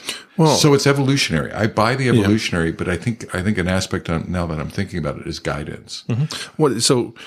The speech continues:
Speaker 1: think about at the Dude, and we, we talk so often about the Dude and how things went so well there. We had a lot of things go our way, but when we first did our initial P S I planning,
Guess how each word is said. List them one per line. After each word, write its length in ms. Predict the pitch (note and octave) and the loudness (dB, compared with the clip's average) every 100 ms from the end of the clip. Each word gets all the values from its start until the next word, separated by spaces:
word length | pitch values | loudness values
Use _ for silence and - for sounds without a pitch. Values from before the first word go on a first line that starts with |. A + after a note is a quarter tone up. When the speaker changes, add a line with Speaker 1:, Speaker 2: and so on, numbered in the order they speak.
| - | -6
Speaker 1:
think 220 | - D3 | -2 0
about 400 | D#3+ B2+ A#2+ - | 2 2 2 0
at 120 | A2+ | -2
the 80 | - | 0
Dude, 260 | G#2 F3 G#2 | 2 4 4
and 100 | F2+ | 2
we, 140 | F#2 - | -2 -6
we 160 | G2 | -10
talk 420 | F#2+ - G#2 - - | -6 -2 -2 -2 -4
so 240 | G#2 F#2 | 2 4
often 280 | F2+ F#2+ F2+ | 2 0 -2
about 180 | F2+ F2+ | -2 -2
the 40 | |
Dude 180 | F2+ G2 | 0 0
and 100 | F2 | 2
how 120 | G2 | -2
things 480 | - F#2+ F2+ F2+ - - - _ | 0 -2 -2 -4 -8 -10 -20 _
went 180 | A2+ F2 | -4 -2
so 220 | - F#2+ | 0 2
well 240 | F2 G2+ C#3+ | 2 2 2
there. 420 | G2+ D2 D2+ - _ _ _ _ - | 0 -2 -4 -10 _ _ _ _ -4
We 100 | G2+ | 0
had 120 | G2 | 2
a 40 | |
lot 140 | F#2 F2+ | 2 0
of 40 | |
things 220 | G2 F2+ | -2 -4
go 100 | - | -2
our 140 | D#2+ E2 | 0 0
way, 280 | F#2+ D#3 | 2 2
but 200 | A2 G2 | 2 0
when 180 | - F#2 | -2 -2
we 140 | A2 G3+ | 0 -2
first 460 | - A2+ G#2+ - | -2 -2 -2 -2
did 260 | G#2 A#2+ F#2 | 2 4 4
our 420 | F2 F2 F2 F2+ - _ _ _ _ - | 2 2 2 -2 -10 _ _ _ _ -2
initial 460 | G2 G#2+ B2 A2+ | 2 2 2 0
P 240 | G2+ A#2+ G#2 | 0 2 2
S 160 | F#2+ | 2
I 160 | G2 E3 | 0 -2
planning, 560 | - F#2 E2 D#2+ F2+ | -2 -2 -2 -4 -8